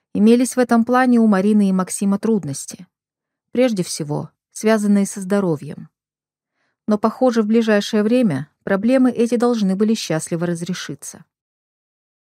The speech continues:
"Марин, я купил тебе сок, он в сумке", проговорил Максим. "Спасибо", просияла супруга. "А то меня так накрутили мои студенты, что я совсем забыла. Ты у меня просто золото".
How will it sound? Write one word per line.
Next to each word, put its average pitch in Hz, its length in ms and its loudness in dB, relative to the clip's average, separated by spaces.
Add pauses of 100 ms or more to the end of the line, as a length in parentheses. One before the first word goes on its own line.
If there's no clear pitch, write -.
(320)
"Марин, 185 460 2 (220)
я 175 180 0
купил 202 320 0
тебе 196 240 -2
сок, 240 400 -2
он 180 160 -2
в - 60 -8
сумке", - 480 -4 (380)
проговорил 160 500 -4
Максим. 180 500 -6 (1200)
"Спасибо", 196 640 -4 (440)
просияла 175 520 -4
супруга. 165 560 -10 (840)
"А - 80 -4
то 214 80 2
меня 220 240 6
так 226 220 0
накрутили 214 500 2
мои 180 180 2
студенты, 208 720 0 (280)
что - 180 -4
я 233 100 2
совсем 220 420 -2
забыла. 151 520 -6 (880)
Ты 254 100 0
у 262 80 2
меня 165 240 2
просто 226 340 -4
золото". 165 540 -6